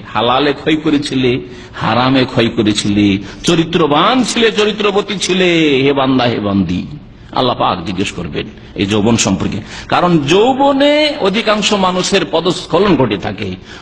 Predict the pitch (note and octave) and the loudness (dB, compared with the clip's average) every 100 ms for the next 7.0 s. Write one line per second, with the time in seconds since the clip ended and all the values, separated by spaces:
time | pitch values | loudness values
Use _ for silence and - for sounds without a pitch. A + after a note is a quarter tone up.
0 | A#2 D#3 G#3+ G#3+ B3 B3+ A#3 A#3 A#3+ A#3 | -2 2 2 4 2 2 2 0 -2 0
1 | A#3 G3+ G#3 G#3 G#3+ F#3+ G#3 E3+ G#3+ C#4 | 0 0 0 0 0 2 2 2 2 0
2 | - G#3 G3+ E3+ E3+ D#3 D#3+ D3 A#2+ A2 | 0 0 0 0 0 2 0 2 0 -2
3 | A2+ G#2+ G2+ - - - C#3+ C3+ G#3+ C4 | -4 -4 -6 -6 -8 -4 -2 2 2 4
4 | C#4+ C#4 B3 C4 A#3 A3+ - G3+ E3+ F#3 | 2 0 0 -2 0 0 -2 -2 0 0
5 | G3 A3+ G3+ G3+ C#3 D#3+ F#3+ A#3 - G#3 | 2 0 0 -2 0 0 2 0 0 0
6 | G3+ F3 - G3 F#3+ - D3 C#3 B2 F2 | 0 -2 -2 -4 -4 -4 -2 0 0 0